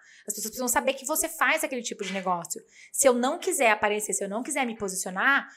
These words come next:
eu fico atrás do computador peticionando. E nós precisamos muito dessas pessoas excelentes, que são analíticas, que são detalhistas, que gostam de pesquisar, de tá ali. Eu não quero sair de trás do meu computador. Então, essa pessoa eu realmente não acho que tem perfil pra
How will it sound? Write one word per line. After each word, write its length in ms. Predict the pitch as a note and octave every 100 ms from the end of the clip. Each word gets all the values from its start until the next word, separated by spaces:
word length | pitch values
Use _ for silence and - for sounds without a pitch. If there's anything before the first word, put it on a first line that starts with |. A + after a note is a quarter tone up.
| -
eu 120 | A3
fico 260 | G#3+ G#3 G#3+
atrás 280 | G#3 G3 G3
do 60 |
computador 360 | G3 A3+ A#3+ G#3
peticionando. 640 | G#3+ G#3 - C#4+ C4+ C4
E 20 | G#3+
nós 160 | A3+
precisamos 480 | C4 A#3+ B3+ C4+ C4+
muito 320 | A#3+ C4+ D#4
dessas 240 | D#4+ C#4+ -
pessoas 340 | B3 A#3 G#3
excelentes, 580 | G#3 G#3+ F#3+ F3+ F3 - - - -
que 100 | C#4
são 320 | - C#4+ C4+
analíticas, 880 | B3 A3+ G3+ F#3+ G#3 G3+ G#3+ A3 G#3+
que 120 | C#4+
são 180 | - B3+
detalhistas, 960 | A#3 A#3 G3+ F#3 G3+ G3+ - A3 G#3+ - - -
que 120 | -
gostam 380 | A#3+ C#4 D4 C#4+
de 120 | B3+
pesquisar, 760 | - C#4 - C#4 A3+ B3+ C4+ C4+ - B3
de 140 | C4
tá 160 | - C#4
ali. 200 | C4+ C#4+ C4+ B3+
Eu 120 | C#4
não 140 | D4+
quero 200 | D#4 D4
sair 240 | D4 C4+ C4
de 100 | C4
trás 160 | C4
do 40 | B3
meu 80 | B3+
computador. 440 | B3 C#4 A#3+ F#3 - -
Então, 120 | -
essa 160 | C4+ -
pessoa 260 | C4 C4+ C4
eu 20 |
realmente 300 | C4 D4+ C#4
não 100 | -
acho 220 | B3 B3+
que 40 | -
tem 80 | A#3+
perfil 360 | B3 A#3+ A3+ A3+
pra 340 | A3+ G#3+